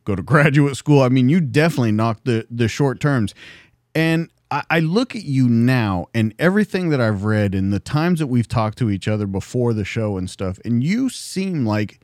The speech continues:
a completely different person now. And that's why I wanna talk about those short-term goals, 'cause it seemed like for so long with you, there was, "Let's get this done," and let's, like you said, "be the best." And now,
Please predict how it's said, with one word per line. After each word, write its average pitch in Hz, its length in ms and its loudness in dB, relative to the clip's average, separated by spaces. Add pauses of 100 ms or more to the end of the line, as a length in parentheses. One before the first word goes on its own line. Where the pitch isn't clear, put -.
(360)
a 135 60 0
completely 147 640 -2
different 120 380 -6
person 107 460 -6
now. 80 260 -10 (400)
And 113 160 -2
that's 220 360 -4
why 117 540 0 (300)
I 120 60 0
wanna 127 220 2
talk 185 240 -4
about 110 240 -2
those 113 140 -2
short-term 139 420 -2
goals, 151 260 -2
'cause 123 180 -2
it 123 100 -8
seemed 240 320 -2
like 180 180 -2
for 135 160 -4
so 156 320 -2
long 165 500 0
with 92 220 -6
you, 92 280 -2 (340)
there 131 140 4
was, 107 380 2
"Let's 143 220 -2
get 143 200 -4
this 120 180 -4
done," 123 260 0
and 104 160 2
let's, 127 240 0
like 120 200 0
you 135 80 0
said, 143 360 -2
"be 113 140 0
the 101 100 -2
best." 107 400 -4
And 104 220 0
now, 202 420 -2